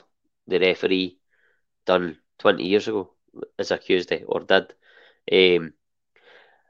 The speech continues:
if, if comments in the future come out like that and it's more current way, or it's closer to the time it, it, it was supposed to have happened,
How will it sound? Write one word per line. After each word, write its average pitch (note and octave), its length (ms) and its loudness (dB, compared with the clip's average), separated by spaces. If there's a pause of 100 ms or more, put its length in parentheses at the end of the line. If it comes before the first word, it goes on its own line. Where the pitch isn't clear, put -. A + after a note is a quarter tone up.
(1600)
if, B2+ 220 2 (100)
if B2+ 200 2
comments B2+ 520 6
in G#2+ 80 -6
the G2+ 60 -6
future C3+ 380 2
come C#3 260 -4
out C#3+ 180 2 (160)
like B2+ 260 2
that B2 220 4 (380)
and G2+ 100 0
it's - 420 -4 (1400)
more A2+ 220 6
current C#3 460 2 (640)
way, F#2+ 420 4 (360)
or F#2+ 100 0
it's - 240 -4 (220)
closer A2+ 340 0
to - 140 -2
the F2 100 -8
time G#2+ 340 2
it, - 160 -4 (160)
it, C2+ 120 -4 (220)
it - 120 -6
was - 280 -10 (540)
supposed - 480 -6
to G#2 60 4
have F#2 120 0
happened, A2+ 440 4